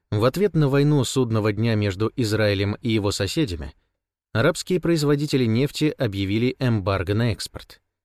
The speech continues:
В период с тысяча девятьсот семьдесят второго по тысяча девятьсот семьдесят пятый год цена на нефть выросла больше, чем вчетверо. Поднявшиеся цены на импортную нефть привели к росту цен на бензин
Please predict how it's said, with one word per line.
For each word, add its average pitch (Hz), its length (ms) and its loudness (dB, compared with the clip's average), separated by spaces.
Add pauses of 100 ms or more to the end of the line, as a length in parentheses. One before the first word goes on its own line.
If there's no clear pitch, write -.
(1040)
В - 100 -20
период 110 460 0
с - 80 -8
тысяча 117 400 -2
девятьсот 101 420 -2
семьдесят 101 540 -4
второго 104 500 -2 (340)
по 165 120 0
тысяча 165 420 -2
девятьсот 113 420 -2
семьдесят 110 520 -2
пятый 104 280 -2
год 127 360 -4 (680)
цена 107 360 2
на 98 100 0
нефть 113 360 0
выросла 123 500 2
больше, 113 460 0
чем 117 260 0
вчетверо. 87 580 -2 (920)
Поднявшиеся 143 720 0
цены 156 400 2
на 135 220 4
импортную 110 480 0
нефть 143 360 0
привели 104 360 0
к - 100 -12
росту 110 360 -2
цен 107 280 0
на 104 80 0
бензин 101 480 0